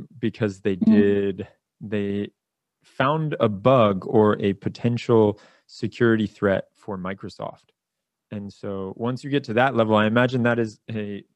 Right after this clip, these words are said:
Speaker 1: completely different level where you're the one that knows a lot about the vulnerabilities, and you're able to go in and try and exploit those vulnerabilities.
Speaker 2: Yeah, so I,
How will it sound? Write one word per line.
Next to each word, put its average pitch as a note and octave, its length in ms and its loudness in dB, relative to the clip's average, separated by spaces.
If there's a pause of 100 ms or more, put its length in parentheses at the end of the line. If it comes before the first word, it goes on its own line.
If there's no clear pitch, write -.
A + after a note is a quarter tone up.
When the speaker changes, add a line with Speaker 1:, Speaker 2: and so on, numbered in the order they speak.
Speaker 1:
completely C#3 440 -4
different C3+ 380 -4
level G#2 300 -2
where G#2 160 0
you're A#2+ 480 -2 (360)
the A2+ 120 -4
one A2 360 -2
that G2+ 160 -6
knows A2+ 380 0
a A2+ 60 -6
lot G#2+ 400 0
about G2+ 320 -4
the G2 60 -14
vulnerabilities, G2 920 -4
and G2 140 -12
you're G2 140 -10
able F#2 220 -12
to - 140 -20
go F#2+ 260 -10
in F2+ 300 -14 (460)
and F#2 180 -14
try G2 300 -12
and F2+ 340 -16 (380)
exploit A2+ 500 -6
those F#2+ 200 -10
vulnerabilities. F2 840 -8 (320)
Speaker 2:
Yeah, A#3 280 0
so G#3+ 680 0 (260)
I, - 380 -14